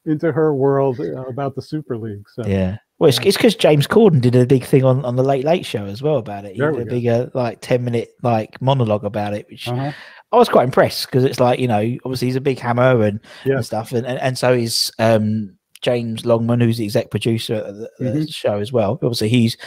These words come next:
Speaker 2: he used to do the old, um, Knees Up Mother Brown podcast with Chris
Speaker 1: Right.
Speaker 2: Skull.
Speaker 1: Yeah, I do.
Speaker 2: Um, and,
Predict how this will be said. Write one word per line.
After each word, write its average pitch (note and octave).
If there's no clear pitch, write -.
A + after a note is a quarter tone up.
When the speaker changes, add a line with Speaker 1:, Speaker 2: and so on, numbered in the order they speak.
Speaker 2:
he -
used B2+
to A#2+
do B2+
the B2+
old, B2
um, A#2+
Knees A#2+
Up A2+
Mother A2+
Brown A2+
podcast B2+
with G#2
Chris D3
Speaker 1:
Right. C#3+
Speaker 2:
Skull. A2+
Speaker 1:
Yeah, C3+
I A2+
do. G#2
Speaker 2:
Um, B2
and, C3